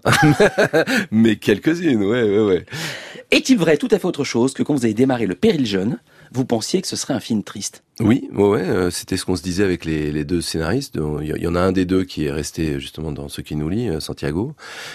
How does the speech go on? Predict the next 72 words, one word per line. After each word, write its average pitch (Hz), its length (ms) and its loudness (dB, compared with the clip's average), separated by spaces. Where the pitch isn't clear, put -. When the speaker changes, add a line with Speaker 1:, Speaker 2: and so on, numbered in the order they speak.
Speaker 1:
Euh, 78 560 2
mais 87 300 2
avec, 82 380 0
euh, 85 60 4
Alexis 87 280 0
Galmo 90 300 4
et - 20 -2
Santiago 85 380 0
Amigorena, 82 500 0
quand - 220 -6
on 87 60 0
a 85 40 2
écrit 85 220 -2
Le - 40 -4
Péril 80 220 0
jeune, 120 160 2
à 90 60 4
la 82 100 0
fin 127 220 0
de 113 40 0
l'écriture, 147 520 -2
on - 20 -6
s'est - 160 -6
dit, 107 140 4
voilà, 98 240 4
ça - 100 -8
raconte 78 260 -4
quelqu'un 92 320 -2
qui 78 200 -2
a - 20 2
une 76 120 0
overdose, 76 440 0
qui - 160 -6
meurt. 90 300 0
Le 76 80 -6
p-, 78 180 -6
personnage 76 380 -6
de 76 80 -2
Romain 76 220 -2
Duris 78 280 -4
meurt 76 220 -2
à 69 40 -4
la, 67 160 -8
à - 80 -2
la 80 100 2
fin 85 180 0
du 80 100 -2
film. 147 300 0
Et 90 80 2
on 78 80 0
se - 80 -6
disait, 82 240 2
voilà, 131 240 2
c'est - 140 -4
un - 60 -2
film, 95 280 -4
c'est 90 100 -2
un 85 60 -2
film 117 180 -2
triste, - 300 0
quoi. - 140 4
On, 98 200 4
on 110 160 6
a, 110 140 4
on 113 100 2
n'a 104 120 4
jamais 127 360 4
présenté 104 360 0
ça 123 120 -2
comme 95 140 0
une 85 100 0
comédie. 101 400 0